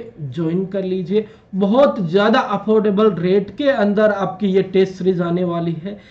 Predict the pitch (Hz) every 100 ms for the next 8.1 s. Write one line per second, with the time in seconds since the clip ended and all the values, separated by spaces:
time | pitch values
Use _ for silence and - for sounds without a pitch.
0 | - - 196 170 170 175 220 285 - -
1 | - 220 - 302 233 - 247 208 185 180
2 | 190 170 175 - 165 160 156 151 147 151
3 | 147 151 - - _ _ 294 277 311 277
4 | 262 269 269 - 240 226 175 214 175 180
5 | 185 185 190 196 180 170 160 151 - -
6 | - - 240 233 - 330 262 233 220 233
7 | 226 214 233 226 208 208 202 185 151 202